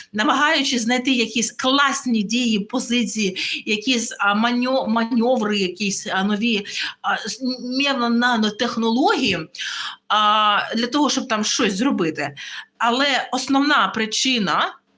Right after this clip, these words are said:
е, недос-, недостатня мобілізація, яка залежала тільки від України. Не було жодної на світі сторони. Не було жодної країни від, це ж не, е,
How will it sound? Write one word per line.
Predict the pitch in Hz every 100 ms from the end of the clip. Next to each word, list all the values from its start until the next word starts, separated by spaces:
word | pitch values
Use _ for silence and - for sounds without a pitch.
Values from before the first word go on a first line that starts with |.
| _ _ 202
е, | 208 208 202 160 - _ _
недос-, | 226 254 269 254 262
недостатня | 233 226 233 240 311 202 196 180
мобілізація, | 190 180 190 165 196 285 302 233
яка | 185 254
залежала | 254 254 302 311 294 294 - - _
тільки | - 320 339 254 208
від | 180 175
України. | 175 180 170 165 185 - - -
Не | 202
було | 226 285 311
жодної | - - - - 392 403 403 349 349 330
на | 302 262
світі | 233 277 277 294 269
сторони. | 214 - - 190 180 180 160 - _ - - - - -
Не | 302
було | 370 415 427
жодної | 311 - - 403 453 359 392 392 381
країни | - 302 294 349 339 262
від, | 240 - 220 202
це | 269
ж | 269 254 - - -
не, | 226 262 269 254
е, | -